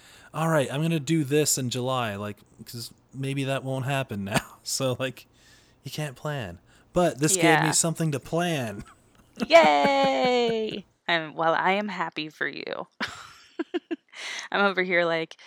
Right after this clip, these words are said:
Speaker 2: "Ah, every day is different. That's great." <laughs> But I know that
Speaker 1: <laughs>
Speaker 2: you like, you like your planning.
Speaker 1: I
Speaker 2: It's
Speaker 1: do.
Speaker 2: important to you.
Speaker 1: I get to annoy my band by sending out four calendar invites so I can make sure my calendar has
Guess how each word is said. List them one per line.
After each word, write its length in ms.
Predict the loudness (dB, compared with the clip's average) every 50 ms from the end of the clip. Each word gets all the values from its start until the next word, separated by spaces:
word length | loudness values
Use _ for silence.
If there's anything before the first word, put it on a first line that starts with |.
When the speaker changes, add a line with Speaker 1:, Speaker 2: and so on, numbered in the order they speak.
| -20 -20 -20 _ _ 4
Speaker 2:
"Ah, 260 | 8 8 8 8 6 2 _ _ -2 0
every 280 | 0 0 2 0 0
day 120 | 2 2 2
is 120 | 2 0
different. 340 | -2 -2 0 0 -4 -4 -2
That's 200 | -4 -6 -6 -6
great." 360 | -4 0 0 0 0 -2 -4 _ _ _ _ -10
<laughs> 60 | -6 -2 -2 0 0 2 2 2 2 2 -2 -4 -4 -4 -4 -4 2
But 100 | 4 4
I 120 | 4 4 2
know 240 | 2 0 0 0 0
that 280 | 0 -2 -2 -2 -6 -14 -20 -20
Speaker 1:
<laughs> 160 | -20 _ _ -14
Speaker 2:
you 180 | -10 -8 -6
like, 420 | -4 -2 -2 -2 -2 -4 -10 -18 _ _ _ _ _ _ _ _ _ _ _ -12
you 120 | -8 -2
like 260 | -2 -2 -2 -2 -6
your 80 | -10 -8
planning. 580 | -2 0 0 2 2 2 0 0 -4 -4 -14 -18 -20 -20 _ -4
Speaker 1:
I 100 | -4 -2
Speaker 2:
It's 120 | -2 0
Speaker 1:
do. 100 | 0 0 2
Speaker 2:
important 340 | 2 2 0 0 -2 -6 -8
to 100 | -8 -8
you. 320 | -4 -4 -4 -4 -4 -4 -6
Speaker 1:
I 60 | -6
get 160 | -4 -4 -4 -2
to 100 | 0 0
annoy 240 | 0 2 2 2 2
my 160 | 2 2 0
band 300 | 0 0 -2 -2 -2 -2 -4
by 80 | -4
sending 360 | -4 -2 -4 -4 -4 -4 -2 -4
out 160 | -4 -4 -8
four 400 | -12 -10 -6 -4 -2 -2 -2 -2
calendar 540 | -2 -2 -2 -2 0 -2 -2 -2 -2 -2 -2
invites 500 | -2 -2 -2 0 2 2 2 0 0 -4
so 200 | -2 -2 -2 -4
I 80 | -4 -4
can 160 | -4 -6 -6
make 160 | -6 -8 -8
sure 140 | -8 -8 -6
my 160 | -6 -8 -8
calendar 540 | -8 -8 -8 -6 -6 -6 -8 -8 -10 -10 -8
has 500 | -6 -6 -6 -4 -4 -4 -4 -4 -6